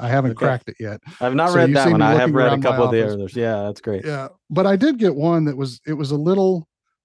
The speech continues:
Speaker 1: it's an interesting book, and I think it's the one I was talking about earlier. It's called You're Too Good to Feel This Bad,
Speaker 2: Hmm.
Speaker 1: and it's by Nate Dallas, and it, it's a pretty interesting book. He was a, uh, he tells his, his personal story in there, and it's kind of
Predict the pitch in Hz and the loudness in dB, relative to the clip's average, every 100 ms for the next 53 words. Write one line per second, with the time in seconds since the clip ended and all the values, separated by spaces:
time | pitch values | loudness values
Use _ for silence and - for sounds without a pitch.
0 | _ _ _ _ _ - 156 180 190 214 | _ _ _ _ _ -6 -2 0 0 0
1 | 180 - 151 127 135 107 - 131 127 165 | -2 -2 -4 -2 -6 -8 -8 -6 -4 -4
2 | 147 131 139 131 131 123 - 127 123 117 | -6 -8 -6 -4 -2 -4 -4 -6 -4 -6
3 | 117 117 113 113 156 139 135 175 - 156 | -6 -6 -6 -6 -6 -4 -2 -2 -2 -2
4 | 147 143 127 - 127 120 113 - 98 95 | 0 -2 -2 -6 -6 -6 -10 -12 -12 -12
5 | - - _ _ _ 156 156 131 127 - | -16 -20 _ _ _ -20 -8 -4 -4 -4
6 | 123 120 113 143 151 - 131 117 110 107 | -4 -4 -2 -2 -2 -6 -8 -8 -8 -14
7 | - - 127 123 117 117 - _ 147 - | -18 -18 -12 -10 -8 -10 -12 _ -14 -6
8 | 180 - 262 269 214 151 156 139 139 123 | -6 -6 -6 -2 0 0 0 -4 -2 -2
9 | 190 202 - 147 151 127 131 120 117 _ | -4 -8 -4 -2 -2 -2 -2 -4 -6 _
10 | _ _ _ 127 131 139 143 139 120 135 | _ _ _ -8 -4 -4 -2 -2 -2 -4
11 | 117 - 135 123 - 147 135 123 117 - | -6 -6 -6 -6 -6 -4 -4 -4 -6 -6
12 | 131 127 113 107 104 110 120 107 - 123 | -6 -4 -6 -6 -8 -6 -6 -8 -10 -10
13 | 113 | -10